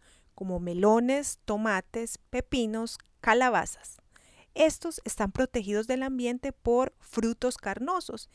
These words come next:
y por esta razón no tienen muchas limitaciones, como por ejemplo humedad alta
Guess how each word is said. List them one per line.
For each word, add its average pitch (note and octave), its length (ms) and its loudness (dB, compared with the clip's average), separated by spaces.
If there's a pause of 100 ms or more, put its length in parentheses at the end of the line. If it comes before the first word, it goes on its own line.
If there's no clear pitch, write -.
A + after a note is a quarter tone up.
(260)
y A3+ 100 -6
por A3+ 200 0
esta A3+ 240 -2
razón C#4+ 520 -2
no A#3 120 -2
tienen B3 360 -2
muchas B3+ 360 -2
limitaciones, B3 840 -4 (220)
como B3+ 240 0
por C#4 160 4
ejemplo B3 540 0 (240)
humedad F#3+ 460 -2 (120)
alta A#3+ 480 -2